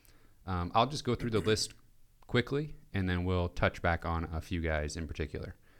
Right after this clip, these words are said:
So we have, uh, Jalen Carles, a wide receiver from Florida, Harrison Mevis, a kicker from Indiana, Drake Heismeyer, offensive lineman from Saint Charles, Missouri,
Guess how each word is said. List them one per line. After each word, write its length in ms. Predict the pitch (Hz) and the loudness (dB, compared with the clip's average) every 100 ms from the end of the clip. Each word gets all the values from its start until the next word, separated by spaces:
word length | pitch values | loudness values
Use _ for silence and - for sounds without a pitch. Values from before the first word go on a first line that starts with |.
| - - - | -20 -20 -6
So 140 | 92 | 2
we 80 | 90 | 6
have, 480 | 90 87 80 - - | 6 6 2 -4 -8
uh, 340 | 90 85 80 - - | -4 -2 -2 -6 -8
Jalen 600 | 87 82 92 123 131 127 - - | -8 -2 0 0 -2 -6 -10 -20
Carles, 960 | - 107 113 120 147 160 175 - - - - - - - - - | -2 2 2 2 -4 -6 -8 -12 -14 -16 -20 -20 -18 -16 -12 -2
a 60 | |
wide 180 | 85 87 | 2 4
receiver 260 | 85 95 85 | 2 -4 -4
from 180 | 80 78 | -6 -2
Florida, 420 | 101 123 131 131 - - - - - - - - | 2 2 2 -2 -10 -20 -20 -20 -20 -20 -20 2
Harrison 580 | 113 147 - 101 85 82 | 4 4 0 -2 0 0
Mevis, 420 | 101 127 - - - | 0 0 -4 -8 -8
a 20 | |
kicker 280 | - 113 113 | -4 -2 -2
from 160 | 95 | -2
Indiana, 540 | 90 104 90 98 139 151 - - - - - | -2 0 0 0 -2 -4 -10 -20 -20 -16 -2
Drake 260 | 92 101 | 0 2
Heismeyer, 580 | - 87 95 101 101 101 | 2 0 0 0 0 0
offensive 380 | 95 90 90 80 | 0 0 -2 -2
lineman 320 | 85 92 92 | -2 -2 -2
from 260 | 85 82 78 | -4 -6 -6
Saint 280 | - - 92 | -8 -6 -6
Charles, 280 | - 85 80 | -4 -4 -2
Missouri, 500 | 76 73 101 147 147 | -4 -4 -4 -4 -6